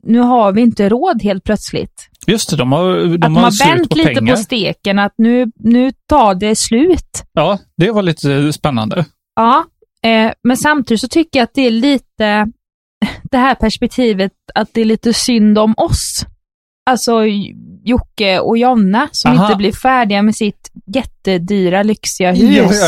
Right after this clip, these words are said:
Speaker 2: ja, just det, just det. Det byggs ju upp som en liten snyfthistoria där.
Speaker 1: Ja.
Speaker 2: Att, "Åh, jag har inte råd att bygga Sveriges dyraste
Speaker 1: Nej, och då
Speaker 2: hus."
Speaker 1: fick jag lite känslan att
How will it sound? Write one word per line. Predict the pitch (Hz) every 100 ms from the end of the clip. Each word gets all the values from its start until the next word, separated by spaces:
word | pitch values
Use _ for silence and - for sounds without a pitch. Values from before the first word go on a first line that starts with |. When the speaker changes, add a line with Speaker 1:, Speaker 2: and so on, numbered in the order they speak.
| 160
Speaker 2:
ja, | 147 143
just | 180 180
det, | 139
just | 127 160
det. | 156
Det | 147
byggs | 147 156 170
ju |
upp | 160
som | - 175 160
en |
liten | 165 160 135
snyfthistoria | 131 165 151 - - - 156 139 - 151 160
där. | 170 151 135
Speaker 1:
Ja. | -
Speaker 2:
Att, | 240
"Åh, | 240 277 330
jag | 294 247
har |
inte | 349 -
råd | 370 302 254 262
att | 311
bygga | 330 330 233 233
Sveriges | 339 302 285 302 -
dyraste | 349 311 220 208 - 403
Speaker 1:
Nej, | 247
och | -
då | 262
Speaker 2:
hus." | 262
Speaker 1:
fick | 302 -
jag | 262
lite | 247 269 - 220
känslan | - 254 240 202 - - 196 233
att | 233